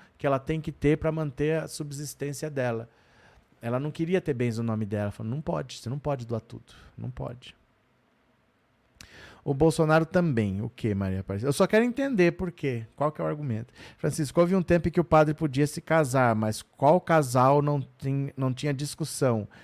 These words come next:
E desentendimento seria um péssimo exemplo para os fiéis. Resistente, exatamente, por causa da lei de que os padres não podem ter filhos, os filhos terão direito à herança da igreja, a igreja teria que dar dinheiro para os filhos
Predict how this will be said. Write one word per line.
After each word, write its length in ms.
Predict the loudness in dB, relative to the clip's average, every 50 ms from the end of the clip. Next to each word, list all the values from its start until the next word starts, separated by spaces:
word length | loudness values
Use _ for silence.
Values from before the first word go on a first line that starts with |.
| -20 -20 -20 _ _
E 160 | 0 0 0
desentendimento 1000 | 2 4 2 2 2 2 0 -2 0 -2 -2 0 0 0 2 2 2 0 0 -4 -6
seria 300 | -4 -2 0 0 0 0
um 60 | -2
péssimo 500 | -4 0 0 0 0 0 -2 -4 -2 -2
exemplo 400 | -2 -2 -2 -2 -2 -2 -4 -2
para 260 | -2 0 0 0 0
os 200 | -2 -2 -6 -10
fiéis. 880 | -8 -4 -2 0 0 0 0 0 -2 -2 -4 -6 -10 -12 -14 -18 -20 _ _ _ -20 -20 -20 -20 -20 -20 -20 _ _
Resistente, 460 | -2 -2 -2 0 0 0 0 0 2
exatamente, 680 | 0 2 2 2 4 4 2 4 4 2 2 0 -2 -2
por 160 | 0 0 2
causa 240 | 4 4 4 4 4
da 140 | 4 4
lei 180 | 4 6 4 2
de 120 | 0 -2
que 100 | -2 -4
os 100 | -4 -4
padres 360 | -2 0 2 2 2 2 0 -2
não 120 | -2 -2
podem 240 | 0 0 0 0 0
ter 220 | -2 -2 -2 -2
filhos, 420 | -2 -2 -4 -4 -2 -2 -2 -2 -2
os 180 | -2 -4 -4
filhos 260 | -4 -4 -4 -4 -4
terão 260 | -2 -2 0 0 0 -2
direito 400 | -2 -2 -2 -2 -2 -2 0 0
à 60 | 0
herança 500 | 2 2 0 0 0 -4 -2 -2 -4 -2
da 180 | 0 0 -2
igreja, 460 | -2 -2 -2 -2 0 0 0 0 0 -2
a 40 |
igreja 340 | -2 -2 -2 -4 -2 -2 -4
teria 280 | -4 -4 -4 -2 -2 -2
que 120 | -4 -4
dar 180 | -2 -2 -2 -2
dinheiro 420 | -2 -4 -4 -4 -2 -2 -2 -2
para 200 | -2 -2 -2 -2
os 160 | -2 -6 -8 -12
filhos 580 | -14 -10 -8 -6 -6 -4 -6 -8 -8 -10 -18